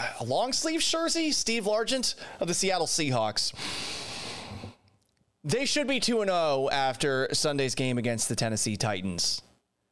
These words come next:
It's gonna be the first game at Lumen Field with fans in two years, which is fantastic. It's going to be a game against a Tennessee team that is not the same Tennessee team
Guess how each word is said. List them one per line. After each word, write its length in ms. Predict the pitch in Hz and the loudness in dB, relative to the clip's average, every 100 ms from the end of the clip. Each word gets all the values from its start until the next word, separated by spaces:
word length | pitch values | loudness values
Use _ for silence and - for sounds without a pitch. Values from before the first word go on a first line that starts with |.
| _ - | _ -6
It's 60 | - | -2
gonna 120 | 123 | 0
be 60 | 117 | 0
the 80 | |
first 300 | 110 139 135 | 0 0 0
game 180 | 147 135 | 0 0
at 80 | 123 | 0
Lumen 300 | 123 135 120 | 0 0 0
Field 500 | 98 139 135 131 110 | 0 0 2 0 0
with 160 | 113 - | -2 0
fans 720 | 143 135 131 131 123 - - | 0 2 2 2 0 0 -2
in 580 | 120 113 113 107 104 95 - _ | -2 0 0 0 -2 -4 -8 _
two 200 | - 160 | -2 0
years, 580 | 139 135 135 139 120 - | 0 2 0 0 -2 -2
which 240 | 120 - | -2 0
is 300 | 110 101 - | 0 0 -2
fantastic. 840 | - 131 117 - 135 117 117 - - - - - - - | 0 -2 0 0 0 0 -2 -2 -10 -10 -10 -10 -14 -4
It's 540 | 139 139 - - - | -2 0 0 0 0
going 240 | - 160 175 | 0 0 2
to 40 | |
be 120 | 165 | 2
a 40 | 165 | 2
game 260 | 151 160 | 0 0
against 300 | 170 151 143 151 | 0 0 2 0
a 80 | 131 | 0
Tennessee 400 | 165 165 - 180 | 0 0 0 0
team 420 | - 170 202 202 - - - | 0 0 0 -2 -6 -12 -4
that 160 | 143 156 | 0 0
is 100 | 147 | 2
not 220 | 180 240 | 0 0
the 60 | |
same 240 | 233 247 233 | 0 2 2
Tennessee 360 | 214 214 220 | 0 0 -2
team 460 | 190 190 190 185 175 | 0 0 2 0 -2